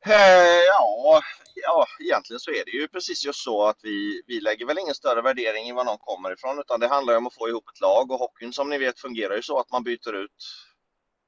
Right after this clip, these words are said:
trettio, fyrtio procent av, av truppen varje år, så du är ju, du är ju, eh,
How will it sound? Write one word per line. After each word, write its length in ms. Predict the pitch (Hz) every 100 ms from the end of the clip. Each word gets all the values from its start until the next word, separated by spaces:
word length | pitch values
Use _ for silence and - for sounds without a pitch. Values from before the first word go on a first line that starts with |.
| _ _
trettio, 260 | 156 - 135
fyrtio 260 | 139 -
procent 440 | 127 123 123 107 120
av, 200 | 113 98 _ _ _ _ _ _ _ _ - -
av 120 | 120
truppen 360 | 135 135 117
varje 240 | 113 113 104
år, 220 | 104 139
så 140 | 123 117
du 140 | 113
är 100 | 117
ju, 220 | 113 113 - _ _ _ _ _ _ _
du 80 | 117
är 80 | 123
ju, 340 | 113 113 110 104
eh, 360 | 104 104 101 87